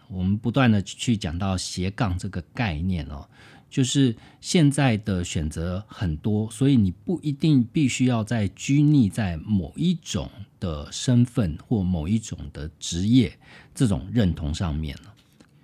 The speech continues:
就像书里面讲到，这个研美机构的创办人之一，他叫布鲁斯·里奇，他就是一个非常典型的，在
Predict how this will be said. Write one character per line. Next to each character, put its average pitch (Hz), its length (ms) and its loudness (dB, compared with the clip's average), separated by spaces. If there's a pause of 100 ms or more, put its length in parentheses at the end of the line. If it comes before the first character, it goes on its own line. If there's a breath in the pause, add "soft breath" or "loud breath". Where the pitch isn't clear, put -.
(320 soft breath)
就 - 140 -2
像 240 160 6
书 240 160 4
里 220 100 8
面 170 220 8
讲 101 240 0
到， 135 260 2
这 139 140 -2
个 131 140 2
研 113 280 2
美 147 380 4
机 139 380 0
构 139 260 4
的 95 160 0
创 - 260 2
办 123 160 0
人 92 160 2
之 113 280 0
一， 131 260 6 (400 loud breath)
他 120 160 0
叫 110 440 0 (240)
布 156 140 4
鲁 82 180 2
斯· 120 460 2
里 80 260 -4
奇， - 520 -8 (680 soft breath)
他 - 160 2
就 226 160 4
是 190 120 4
一 139 180 8
个 123 260 4
非 143 180 0
常 135 180 6
典 82 360 -2
型 90 460 -2
的， 101 260 -2
在 104 320 0